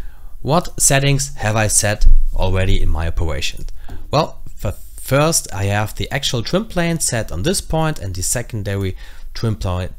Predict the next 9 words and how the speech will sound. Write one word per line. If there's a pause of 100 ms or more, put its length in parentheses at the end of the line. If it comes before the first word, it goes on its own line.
point
is
set
on
this,
uh,
area
in
here.